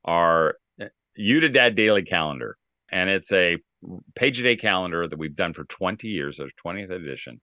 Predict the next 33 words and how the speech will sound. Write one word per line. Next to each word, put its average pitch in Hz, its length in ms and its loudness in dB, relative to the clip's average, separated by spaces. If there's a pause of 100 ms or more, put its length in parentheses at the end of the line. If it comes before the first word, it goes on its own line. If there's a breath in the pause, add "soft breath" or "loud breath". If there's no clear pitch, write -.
(300)
that 71 220 -2
we 76 480 -6
bring 87 300 -6
out 87 260 -4
every 85 500 -4
first 104 220 -8
of 101 80 -6
November. 71 520 -6 (260)
It 117 120 2
is 123 160 -2
one 107 140 -2
of 101 80 -4
the 85 60 -4
greatest 85 440 -4
tools 82 240 -6
I've 71 180 -4
ever 73 200 -4
made 60 320 -12
because, 85 380 -2
you 101 80 -4
know, 95 220 -2 (300 loud breath)
dads, 143 500 2
<laughs> - 840 -2
I'll 165 140 4
tell 208 140 4
you 185 80 4
what, 143 160 6
if 113 100 2
you're 135 100 0
gonna 175 140 6
be 175 120 6
a, 127 200 6
a, 107 220 4